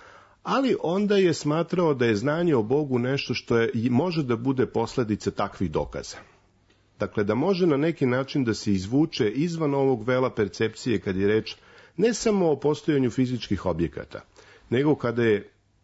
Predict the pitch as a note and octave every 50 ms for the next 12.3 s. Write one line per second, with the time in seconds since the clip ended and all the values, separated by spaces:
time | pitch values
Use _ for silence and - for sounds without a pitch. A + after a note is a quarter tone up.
0 | - - - - _ G2+ G2 G2 G2 G2 - _ F#2 F2+ F2+ F2+ F2+ E2+ F2 F2+
1 | F#2 F#2+ F#2+ F2+ - G#2 F#2+ - - G2+ F#2 F#2 F2+ F2 E2+ F2 - - F#2 E2
2 | D#2 D#2+ D2+ - F2 D#2+ - - - F2+ D#2 D2+ D2+ C#2 C2+ C#2 C2 B1 D#2 E2+
3 | G#2 B2+ B2+ - C3+ C3 A#2+ - B2+ B2 A2+ A#2+ G#2+ G2 G2 G2+ A2 A2+ A2+ G#2+
4 | - - - _ _ - G#2 G#2 G#2 G#2 G2+ G2 E2+ E2+ F#2+ F#2+ F#2+ G2 G2 F#2
5 | E2 - - F#2+ F#2 - G2 E2+ E2 D#2+ F2+ E2+ E2+ E2+ E2+ - - A#2 B2 C3+
6 | - - - D#3 G#3 G#3 C#3+ A#2+ - - - A#2 G#2+ F#2+ F2 F2 F2+ F2+ F2 E2
7 | D#2 D2+ - - C3 D3+ D3+ D3 D3+ C#3+ B2+ A2+ G#2 G2+ G#2 G2+ G2 F2+ F#2 F2
8 | E2+ - - - _ _ _ _ _ _ _ _ _ - G#2 G2 F2 - - A#2
9 | C#3 C3 - - - D#3 C#3+ C3 A#2+ A2 G2+ G#2+ A2 A#2 A2+ B2 - G#2+ G#2+ A#2
10 | B2+ C#3 D3 A#2+ G#2+ A2 A2+ - - F#2+ G2 G2+ G2+ G2+ G#2 G2 F2 D#2 G2 G#2+
11 | A2+ - - B2 A#2 A#2+ G#2 G2 F#2 - G#2+ G#2 - - F#2 F#2 F#2+ F#2 - G#2+
12 | G2 E2+ F#2+ F2+ E2+